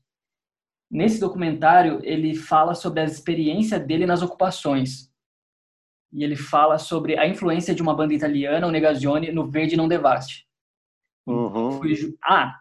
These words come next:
Speaker 1: e, e quando ele volta pro Brasil da turnê europeia,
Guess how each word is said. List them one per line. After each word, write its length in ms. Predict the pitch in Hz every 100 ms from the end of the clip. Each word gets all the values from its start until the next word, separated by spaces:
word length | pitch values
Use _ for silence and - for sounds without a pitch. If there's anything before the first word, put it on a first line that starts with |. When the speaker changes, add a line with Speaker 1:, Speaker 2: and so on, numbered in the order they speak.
| -
Speaker 1:
e, 200 | 170 170
e 20 |
quando 200 | - 165
ele 120 | 156
volta 280 | 135 190 233
pro 120 | 214
Brasil 320 | 156 143 139 135
da 100 | 135
turnê 500 | 135 135 131 127 - _
europeia, 680 | 147 143 135 135 151 190